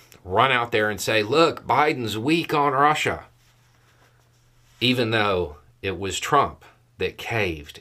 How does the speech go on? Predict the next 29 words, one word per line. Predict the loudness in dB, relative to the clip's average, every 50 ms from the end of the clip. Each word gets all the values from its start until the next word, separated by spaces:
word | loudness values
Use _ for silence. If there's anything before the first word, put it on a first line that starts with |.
| -20 -16
at | -14 -14 -14 -12
every | -10 -8 -6 -4 -2 -2 -2 -2
opportunity. | -2 -4 -4 -4 -4 -6 -8 -8 -10 -12 -10 -10 -10 -14 -16 -20 -20 -20 _ _ _ _ _ _ _ _ _ _ _ _ _ _ _ _ _ _ _ _ _ _ _ _ _ _ _ _ _ _ _ _ _ -20 -20 _ _ _ _ _ _ _ _ _ _ _ _ _ _ _ _ _ _ _ _ _ _ _ _ _ _ _ _ -4
I-, |
it's | -2 -2 -2 -4 -6 -8
Putin | -6 -4 -4 -4 -4 -4 -6 -6
trying | -4 -2 -2 -2 -2 -2 -6
to | -6
help | -6 -6 -8 -8 -10
Trump. | -14 -14 -12 -14 -14 -16 -20 -20 -20 -20 _ _ -10
That | -6 -6 -4 -2
should | -2 0 0 0 0 0
be | -4 -4
obvious. | -4 -2 -4 -4 -4 -6 -10 -12 -12 -12 -12 -12 -14 -14 -18 _ _ _ _ _ _ _ -14
If | -14 -12 -10 -10
you, | -10 -8 -8 -10 -14 -16 _ _ _ -20 -20 _ _ _ _ _ _ _ _ _ _ _ _ _ _ _ _ _ _ _ _ _ _ _ _ _ _ _ _ _ _ _ -4
if | -2 -2 0
you | 2 4
didn't | 4 4 4 2 -2
see | 0 2 2 2
that | 4 4 2 2 2 0 -4 -8 -12 -14 -16 -16 -12 -6
and | -4 -2 2
you're | 2 4 4 2
a | 2 0
longtime | 0 2 4 4 4 4 2 0 -4 -4 -2 0 0 0 -2
viewer | -2 -2 0 4 4 4
of | 4 2
the | 0 -4
channel, | -2 -2 0 2 2 0 0 -2 -4